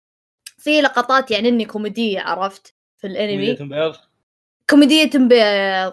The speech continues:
Speaker 1: يعني، شوف، هي مي بيض بيض، بس إنها يعني تشوفها في كل أنمي، عرفت؟
Speaker 2: مم.
Speaker 1: نظام اللي مثلًا يدخل، يعني مثلًا خلاص، يا-، واحدة من المشاهد الحلقات الأولى، آه، صيف حر، خلاص؟
Speaker 2: مم.
Speaker 1: فدخل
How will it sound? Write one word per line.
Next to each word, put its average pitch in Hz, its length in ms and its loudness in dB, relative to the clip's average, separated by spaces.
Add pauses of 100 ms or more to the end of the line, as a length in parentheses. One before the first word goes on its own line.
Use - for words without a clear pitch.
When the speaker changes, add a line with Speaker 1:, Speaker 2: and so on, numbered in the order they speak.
(160)
Speaker 1:
يعني، 311 540 2 (720)
شوف، 466 160 4 (100)
هي 440 360 4
مي 277 40 -12
بيض 359 380 2
بيض، 254 440 4
بس 294 240 -6
إنها 403 260 0
يعني 247 380 -2 (120)
تشوفها 359 240 2
في - 80 -14
كل 330 140 -6
أنمي، 220 340 -8 (260)
عرفت؟ 254 440 -4
Speaker 2:
مم. 123 160 -20 (400)
Speaker 1:
نظام 349 300 4
اللي 311 180 -4
مثلًا 330 240 -2
يدخل، 349 720 -2 (540)
يعني 285 160 2
مثلًا 277 280 0
خلاص، 220 340 -6 (420)
يا-، 202 540 -6
واحدة 277 260 0
من 269 60 2
المشاهد 233 460 -2
الحلقات 233 440 -6
الأولى، 214 360 -6 (460)
آه، 208 320 -2
صيف 220 400 2
حر، - 320 -4 (380)
خلاص؟ 202 360 -6
Speaker 2:
مم. 131 260 -14 (300)
Speaker 1:
فدخل 262 800 2